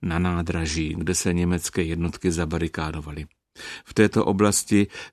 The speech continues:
byly už před třináctým březnem devatenáct set osmnáct použity celkem tři obrněné vlaky,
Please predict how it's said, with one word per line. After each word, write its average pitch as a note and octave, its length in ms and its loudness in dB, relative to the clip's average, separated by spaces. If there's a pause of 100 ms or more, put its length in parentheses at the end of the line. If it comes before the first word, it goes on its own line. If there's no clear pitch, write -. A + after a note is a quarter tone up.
(100)
byly F#2 260 6
už F#2+ 220 0
před - 400 -2
třináctým F#2+ 760 2
březnem F#2 500 2
devatenáct F2+ 560 0
set - 220 -4
osmnáct F#2 640 -2 (240)
použity F2+ 580 2
celkem F2+ 480 0
tři - 360 2
obrněné F#2+ 560 4
vlaky, F2+ 440 0